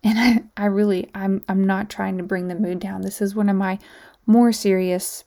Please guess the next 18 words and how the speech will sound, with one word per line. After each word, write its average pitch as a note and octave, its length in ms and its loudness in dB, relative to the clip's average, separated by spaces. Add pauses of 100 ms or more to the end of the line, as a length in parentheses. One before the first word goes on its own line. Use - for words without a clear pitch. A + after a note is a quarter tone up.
(120)
podcast F3+ 560 -6
episodes. F3+ 800 -4 (1700)
But G#3 100 -8
I G#3 80 -6
feel B3 160 -2
like A#3+ 140 -2
it's G#3 140 -6
so G3+ 280 0
important G3 540 -2
to G#3 100 -8
share F#3+ 260 -6
this F#3+ 220 -8
message F#3+ 600 -10 (540)
because G#3+ 320 0
just G#3 160 -6
like G#3 160 -6
Olivia G3 360 0
says, G#3 420 -2